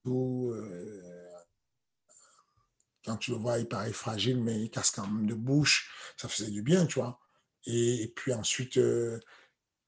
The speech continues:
je pense que Cyril est la dernière génération qui vient cou-, couronner, hein, couronner, enfin, enfin, qui est à ce moment très proche du but où on s'est dit, « Bon, le mec, il, c'est pas il a fait un tour en Suède, c'est pas il a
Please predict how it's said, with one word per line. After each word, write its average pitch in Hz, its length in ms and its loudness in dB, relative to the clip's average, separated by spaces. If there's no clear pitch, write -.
je 120 140 -2
pense 143 180 4
que 151 120 4
Cyril 147 320 6
est 143 100 8
la 117 140 4
dernière 123 320 4
génération 117 500 0
qui 120 140 -8
vient 123 160 2
cou-, - 120 -12
couronner, 127 560 0
hein, 123 340 0
couronner, 120 400 -2
enfin, - 200 -6
enfin, 85 200 -12
qui 139 260 4
est 131 200 0
à 123 100 2
ce - 240 10
moment 135 720 4
très 147 320 8
proche 147 380 2
du 127 100 0
but 147 300 2
où 135 80 6
on 131 140 6
s'est 117 160 0
dit, « 120 160 0
Bon, 160 240 10
le 127 140 4
mec, 175 260 6
il, 123 460 -2
c'est 127 200 -2
pas 185 120 6
il 151 240 8
a 123 80 4
fait 139 140 -2
un 127 100 2
tour 123 220 -2
en 110 80 0
Suède, - 460 10
c'est 117 140 0
pas 135 140 6
il 127 100 6
a 123 140 2